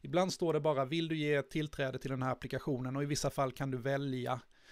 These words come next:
eh, vilka delar i applikationen du vill ge tillträde till. Till exempel läsrättigheter eller både läs och skriv. Så att det här får vi upp en dialogruta helt enkelt hos användaren som får, får välja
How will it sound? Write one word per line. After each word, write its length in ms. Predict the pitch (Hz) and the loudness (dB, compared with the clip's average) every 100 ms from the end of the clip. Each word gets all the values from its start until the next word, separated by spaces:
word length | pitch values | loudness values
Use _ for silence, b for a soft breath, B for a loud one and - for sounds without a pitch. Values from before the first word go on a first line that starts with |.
| B - | B -8
eh, 200 | 143 135 | -6 -4
vilka 680 | 147 143 151 120 - - 135 | -4 -2 0 -2 -6 -2 -2
delar 680 | 117 135 151 143 123 139 156 | -2 -2 2 2 2 0 0
i 140 | 135 | -2
applikationen 640 | 123 135 135 - 123 120 | -2 -4 -6 -2 -2 -2
du 80 | 123 | -4
vill 180 | 120 120 | -4 -4
ge 100 | 120 | -4
tillträde 500 | - 131 - 123 - | -2 -4 -2 -6 -4
till. 200 | 139 113 | -4 -2
Till 100 | 135 | -4
exempel 380 | 139 131 131 131 | -2 -2 -2 -2
läsrättigheter 920 | 135 131 - 139 - 120 120 113 127 | 0 0 0 -4 -6 -6 -6 -6 -4
eller 120 | 127 | -2
både 280 | 120 131 131 | 2 2 2
läs 320 | 120 120 - | -2 -4 -4
och 80 | 135 | -6
skriv. 320 | - 113 127 | -8 -8 -4
Så 120 | - | -2
att 80 | 151 | 2
det 60 | 135 | 6
här 220 | 151 143 B B B B | 6 4 B B B B
får 240 | - 156 135 | 2 4 6
vi 100 | 147 | 4
upp 160 | 135 | 2
en 80 | 139 | 0
dialogruta 680 | 127 127 131 131 123 - 135 | 2 4 4 2 -2 -2 0
helt 240 | 123 120 | 0 -2
enkelt 400 | 131 117 123 120 | -4 -4 -6 -8
hos 280 | - 147 - | -6 -4 -4
användaren 760 | 143 143 139 139 123 120 127 139 | -6 -4 -4 0 -2 -2 -2 -2
som 180 | 147 135 | -2 -2
får, 200 | 131 127 | -4 -6
får 380 | - 135 131 120 | -4 -2 0 -2
välja 580 | 123 135 131 120 120 | 0 0 -2 -4 -6